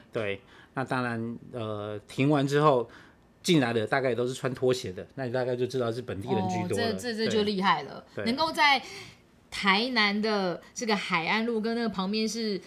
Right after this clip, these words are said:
Speaker 2: 华国街附近，然后生存三四十年，绝对是很厉害的这个店家，对不对？
Speaker 1: 对啊，所以我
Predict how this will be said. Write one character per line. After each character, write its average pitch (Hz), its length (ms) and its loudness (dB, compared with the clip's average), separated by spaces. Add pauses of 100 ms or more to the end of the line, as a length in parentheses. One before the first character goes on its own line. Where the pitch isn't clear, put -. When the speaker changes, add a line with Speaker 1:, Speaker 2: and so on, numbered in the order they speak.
(160)
Speaker 2:
华 185 260 2
国 185 240 0
街 190 240 -2
附 190 180 -6
近， 185 220 -4
然 180 100 0
后 208 60 0
生 240 180 2
存 202 180 0
三 185 160 0
四 196 140 -6
十 185 140 -6
年， 165 180 -6
绝 185 180 0
对 220 220 0
是 208 340 -4 (360)
很 180 180 -4
厉 196 140 0
害 185 200 0
的 - 240 -8 (460)
这 214 140 2
个 180 120 -2
店 175 240 -6
家， 87 280 -12 (100)
对 120 140 2
不 - 0 -
对？ - 0 -
Speaker 1:
对 - 20 -2
啊， 110 180 -4 (380)
所 - 180 2
以 170 200 4 (340)
我 123 400 2